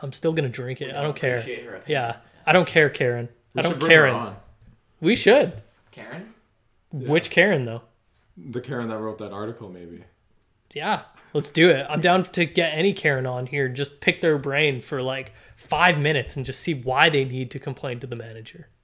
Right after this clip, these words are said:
Speaker 3: Mm-hmm.
Speaker 1: So.
Speaker 2: That's an anti-listener podcast. <laughs>
Speaker 1: Yeah, hundred percent. Anyways, so the Karen cast. Um, number one,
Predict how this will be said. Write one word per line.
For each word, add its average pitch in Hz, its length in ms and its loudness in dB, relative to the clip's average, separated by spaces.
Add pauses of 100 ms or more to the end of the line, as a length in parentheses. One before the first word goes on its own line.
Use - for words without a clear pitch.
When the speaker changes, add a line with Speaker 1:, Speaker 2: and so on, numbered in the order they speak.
(420)
Speaker 3:
Mm-hmm. 104 280 -14 (100)
Speaker 1:
So. - 260 -18 (220)
Speaker 2:
That's 104 120 -20
an 107 80 -20
anti-listener 107 880 -20
podcast. - 560 -20 (200)
<laughs> - 40 -12
Speaker 1:
Yeah, 139 200 -6 (420)
hundred 131 200 -6
percent. 131 360 -6 (580)
Anyways, 156 520 2 (680)
so 165 520 6 (520)
the 180 80 -6
Karen 135 320 -2
cast. 123 440 -8
Um, 160 540 4 (500)
number 185 260 6
one, 135 340 4